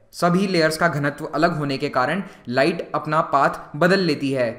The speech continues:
किरणें अपना पाथ बदलती हैं रिफ्रैक्शन में, क्योंकि जब एक डेंस मॉड-, एक डेंस मीडियम से दूसरे मीडियम में जाती है लाइट, तो उसके एंगल में थोड़ा सा चेंज आता है, वही फिनोमेना है रिफ्रैक्शन।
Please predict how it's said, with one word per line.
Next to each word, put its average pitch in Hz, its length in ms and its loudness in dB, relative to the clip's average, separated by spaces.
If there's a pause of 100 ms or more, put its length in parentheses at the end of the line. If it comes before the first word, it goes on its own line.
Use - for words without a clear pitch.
किरणें 151 260 0
अपना 160 240 2
पाथ 151 300 0
बदलती 151 380 0
हैं 143 160 -2
रिफ्रैक्शन 135 480 -2
में, 123 280 -6 (200)
क्योंकि 165 240 0
जब 175 380 0
एक 170 280 2
डेंस 170 320 0
मॉड-, 156 300 -2
एक 170 300 -2
डेंस 165 460 -2 (300)
मीडियम 151 400 0
से 180 140 -4
दूसरे 156 380 -4
मीडियम 165 300 0
में 160 120 -4
जाती 143 300 0
है 160 420 -4
लाइट, 147 300 0
तो 196 100 2
उसके 180 180 -2
एंगल 160 320 0
में 170 120 -2
थोड़ा 156 180 0
सा 185 120 0
चेंज 143 320 -2
आता 123 180 0
है, 123 80 2
वही 143 280 -2
फिनोमेना 147 420 -4
है 165 140 0
रिफ्रैक्शन। 139 540 -2